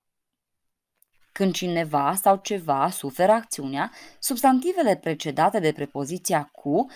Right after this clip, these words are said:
rămân nearticulate. Alunele desfăcute sunt cu coajă. Alunele desfăcute sunt cu coajă tare.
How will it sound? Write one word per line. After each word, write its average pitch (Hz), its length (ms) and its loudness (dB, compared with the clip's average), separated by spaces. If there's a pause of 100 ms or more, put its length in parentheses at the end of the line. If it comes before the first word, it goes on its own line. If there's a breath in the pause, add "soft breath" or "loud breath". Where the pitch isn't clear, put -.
(180 loud breath)
rămân 262 520 4 (100)
nearticulate. 269 1080 -4 (760)
Alunele 165 680 2
desfăcute 196 960 -6
sunt 143 500 -8
cu 330 240 -6
coajă. 139 680 0 (360 soft breath)
Alunele 175 680 4
desfăcute 175 840 -8
sunt 160 260 -10
cu 135 140 -12
coajă 147 480 -2
tare. 139 580 0